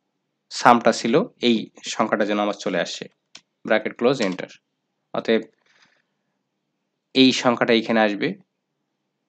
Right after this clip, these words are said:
এই সংখ্যাটা এখানে আসবে। আমি এখানে টেনে দিচ্ছি,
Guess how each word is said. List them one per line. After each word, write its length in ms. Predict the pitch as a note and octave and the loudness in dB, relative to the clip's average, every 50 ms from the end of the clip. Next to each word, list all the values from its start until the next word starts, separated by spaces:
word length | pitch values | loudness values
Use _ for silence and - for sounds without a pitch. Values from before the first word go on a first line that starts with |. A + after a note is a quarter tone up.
| _ _ _ _ _ _ _ _ _ - | _ _ _ _ _ _ _ _ _ -4
এই 120 | A#2+ A2 | -4 -2
সংখ্যাটা 380 | - - A2+ G#2+ - G#2+ G#2+ G#2+ | -2 -4 -6 -6 -6 -4 -4 -4
এখানে 220 | G#2 - G#2+ G2+ | -4 -2 -2 0
আসবে। 320 | G2+ G2 F#2 - B1+ - - _ _ _ _ _ _ _ _ _ _ _ _ _ _ _ _ _ _ _ _ _ _ _ _ _ _ _ _ _ - | 0 -2 -2 -6 -8 -10 -12 _ _ _ _ _ _ _ _ _ _ _ _ _ _ _ _ _ _ _ _ _ _ _ _ _ _ _ _ _ -6
আমি 260 | - A2 A2+ A2 A2 | -2 -2 0 0 -2
এখানে 200 | G#2 A2 G#2+ G#2 | -2 -4 -4 -4
টেনে 300 | G2+ - - G#2 G#2 G2+ G2 | -4 -4 -2 -2 -2 -2 -2
দিচ্ছি, 380 | F#2+ G2 F#2+ - - - B2+ | -4 -6 -8 -10 -10 -8 -6